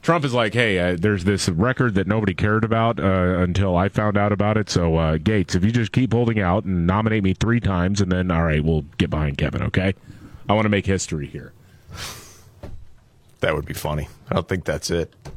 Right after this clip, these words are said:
Speaker 2: Th-, you know, it's the whole point of, I got nothing against Trump. I'd vote for him. But just because he called us to say, "Vote for Kevin," doesn't mean I'm going to do it. That was Lauren Boebert's
Speaker 1: Yeah.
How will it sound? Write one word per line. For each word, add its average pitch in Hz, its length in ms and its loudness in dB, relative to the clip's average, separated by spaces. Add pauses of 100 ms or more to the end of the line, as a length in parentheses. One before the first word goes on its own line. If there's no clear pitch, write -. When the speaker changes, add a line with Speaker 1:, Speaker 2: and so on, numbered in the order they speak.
(260)
Speaker 2:
Th-, 104 220 -2
you 107 80 -2
know, 107 140 0
it's 92 180 -6
the 90 120 -2
whole 98 160 0
point 104 280 -2
of, 78 200 -2
I 87 120 0
got 117 160 0
nothing 123 280 -2
against 90 540 -6
Trump. - 340 -4
I'd 127 180 -2
vote 135 200 0
for 98 240 -4
him. - 80 -16 (1400)
But 139 120 0
just 135 260 0
because 135 360 0
he 120 120 -2
called 131 360 0
us 107 180 -4
to 113 120 -4
say, 123 220 0
"Vote 120 300 0
for 110 160 -2
Kevin," 127 340 0
doesn't 113 280 0
mean 123 160 0
I'm 117 120 0
going 117 280 0
to 95 40 -4
do 127 280 0
it. - 160 -10 (680)
That 147 140 4
was 143 340 -2
Lauren 151 340 0
Boebert's 143 360 0
Speaker 1:
Yeah. 95 340 2